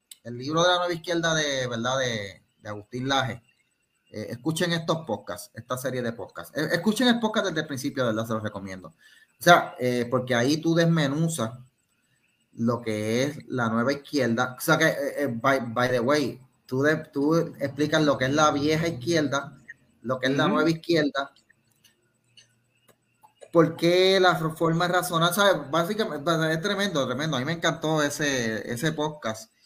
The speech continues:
Speaker 1: y lo voy escuchando de camino al trabajo y, y aprendo, ¿sabes? También. Eh, muy bueno. ¿Por qué tú te enfocaste en, en hacer ese tipo de...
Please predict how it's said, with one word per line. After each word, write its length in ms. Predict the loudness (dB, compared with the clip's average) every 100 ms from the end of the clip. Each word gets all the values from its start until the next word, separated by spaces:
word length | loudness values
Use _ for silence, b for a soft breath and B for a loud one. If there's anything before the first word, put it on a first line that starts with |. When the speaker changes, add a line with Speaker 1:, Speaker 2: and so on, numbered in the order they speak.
| b b -6
Speaker 1:
y 100 | -4
lo 100 | 0
voy 160 | 2
escuchando 500 | 2 0 0 0 2
de 120 | 0
camino 280 | -2 -4 -4
al 100 | -4
trabajo 580 | -2 0 2 0 0 -4
y, 680 | -4 -8 -10 -10 -14 -20 _ _
y 80 | -8
aprendo, 540 | -6 -2 -2 -2 -4
¿sabes? 320 | -4 -4 -4 -8
También. 400 | -14 -12 -12 -14 b b b b b
Eh, 520 | -2 0 2 0 -4 -10 _ _ _ _ _ _ _ _ _ _ _ -2
muy 240 | 0 2
bueno. 400 | 2 2 2 2
¿Por 240 | 4 4 4
qué 520 | 4 6 4 -2 -16 _ _ -6
tú 160 | -4
te 60 | -2
enfocaste 680 | -4 -2 2 2 2 2 2
en, 720 | 2 0 -2 -4 -4 -6 -14 _ _ _ _ _ _ _ _ -20 _
en 160 | -2 0
hacer 280 | 0 -2 -2
ese 180 | -2
tipo 420 | -4 -4 -2 0 2
de... 680 | 2 2 0 -2 -4 -8